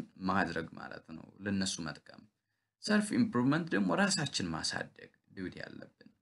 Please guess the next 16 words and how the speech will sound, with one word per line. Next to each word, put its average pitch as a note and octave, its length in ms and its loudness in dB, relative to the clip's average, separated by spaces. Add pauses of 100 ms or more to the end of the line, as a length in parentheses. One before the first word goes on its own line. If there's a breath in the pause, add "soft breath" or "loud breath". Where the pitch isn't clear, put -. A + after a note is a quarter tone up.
(420)
ነን G#3+ 160 6
ማሊፊሴንስ G#3 680 4
ማለት - 260 0
ደግሞ G3 240 2
ራስ፣ G3+ 240 2 (240)
ሌላን F#3+ 340 4
ሰው A2+ 160 2
ያለ D2+ 240 -2
መጉዳት፣ - 460 -14 (420)
ሌላን E3+ 260 -2
ሰው - 140 -4
መጉዳት D#2+ 400 -8
የለብንም። - 640 -16 (1000)
ከዚህ F#3+ 160 2
ላይ A#2+ 100 8
የሚጨምራችሁ D#3+ 720 2